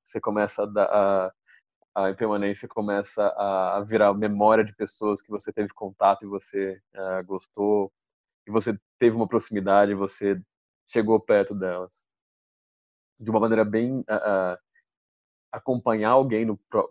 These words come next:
do processo de morte é um negócio bem, é, é, é bem íntimo. É, e se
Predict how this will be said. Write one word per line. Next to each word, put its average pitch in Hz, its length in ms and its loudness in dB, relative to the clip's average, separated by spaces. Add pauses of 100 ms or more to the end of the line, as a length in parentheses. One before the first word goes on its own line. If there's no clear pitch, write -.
do 101 140 -20
processo 101 480 -6
de 101 100 -12
morte 98 400 -4
é 104 40 -8
um 98 60 -8
negócio 98 340 -6
bem, 104 440 -8 (160)
é, 104 160 -10
é, 90 560 -4 (500)
é - 20 -10
bem 104 340 -4
íntimo. 92 400 -14 (1000)
É, 90 520 -8 (300)
e 107 100 -6
se 110 560 -2